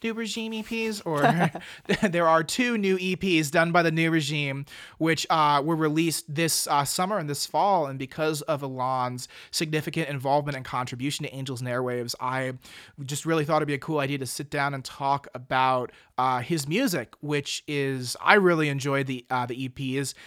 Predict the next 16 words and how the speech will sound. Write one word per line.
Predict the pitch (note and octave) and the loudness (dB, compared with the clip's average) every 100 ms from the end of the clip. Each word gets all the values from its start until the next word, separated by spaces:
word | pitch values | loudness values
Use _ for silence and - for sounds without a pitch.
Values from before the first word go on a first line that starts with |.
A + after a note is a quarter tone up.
| - - | -16 -6
He's | E3 - | -4 -4
currently | - G3 G3 F#3 F3 E3+ - - | 0 4 4 2 -2 -4 -6 -4
in | E3+ | -4
the | |
process | D3+ D#3 D3 D3 | 2 2 2 0
of | C#3+ | -6
releasing | C3+ C3+ B2+ C3 | -4 -4 -4 -8
four | - C#3+ D3 D#3 | -4 0 0 0
E | F#3+ | -4
Ps | F#3 G3+ G#3 G3 | -6 -4 -4 -4
called | E3+ C#3 | -2 -2
Heart, | B2 D3+ D3 D3 | 0 -2 -2 -2
Mind, | C#3 C#3+ C#3 | -2 -2 0
Body, | C3+ B2+ C3+ | 2 2 0
and | A#2+ | -8
Soul. | - C#3+ C#3+ F3 | -6 -4 -2 -4